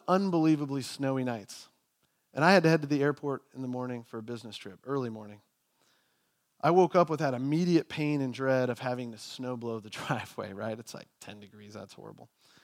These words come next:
It's freezing cold, still snowing. That's not how I want to start my day or roll out of bed. And more importantly, for those of you who don't know me, I am not a morning person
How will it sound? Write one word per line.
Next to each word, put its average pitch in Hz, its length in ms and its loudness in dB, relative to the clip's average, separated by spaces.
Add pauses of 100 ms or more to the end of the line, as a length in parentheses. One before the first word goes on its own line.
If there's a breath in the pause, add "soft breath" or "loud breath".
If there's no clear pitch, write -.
(1300 soft breath)
It's 143 140 -4
freezing 170 360 2
cold, 147 500 0 (240)
still 160 220 -8
snowing. 139 380 -4
That's 151 180 -8
not 165 160 0
how 135 140 -2
I 131 80 2
want 127 240 -4
to - 60 -14
start 123 220 -6
my 117 160 -8
day 113 220 -6
or 110 100 -10
roll 117 240 -4
out 110 100 -4
of 107 80 -12
bed. 117 180 -4
And 127 100 -2
more 180 120 4
importantly, 175 440 2
for 156 140 -8
those 156 180 -2
of 151 60 -6
you 143 60 -2
who 131 40 -6
don't 143 240 0
know 139 160 -2
me, 131 180 -6
I 151 600 0
am 120 260 -4
not 123 340 -4
a 120 80 -8
morning 113 340 -10
person 104 340 -16